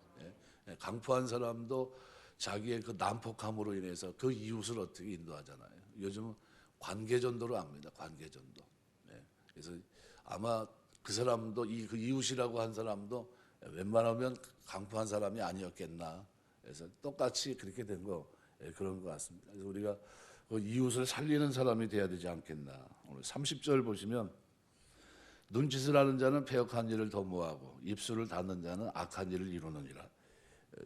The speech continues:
보통 눈을 감는데 왜 감습니까? 예, 눈을 감는 이유는 진실을 외면하는 겁니다. 악한 일을 계획하기 위해 눈을 감고 생각에 몰입할 때도 그렇고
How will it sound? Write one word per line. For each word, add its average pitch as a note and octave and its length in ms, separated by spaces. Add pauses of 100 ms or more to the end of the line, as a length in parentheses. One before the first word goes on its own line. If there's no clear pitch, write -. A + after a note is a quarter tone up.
(140)
보통 B2+ 520
눈을 D3 320
감는데 A#2+ 880 (180)
왜 G#2+ 160
감습니까? G#2+ 720 (760)
예, - 80
눈을 A#2+ 240
감는 A#2 360
이유는 A2 360
진실을 B2 520
외면하는 A2 540
겁니다. - 380 (200)
악한 A#2+ 420
일을 A#2 280
계획하기 G#2 540
위해 G2+ 120
눈을 F#2 320
감고 A2 560
생각에 C3 420
몰입할 G#2 520
때도 F#2 240
그렇고 E2 560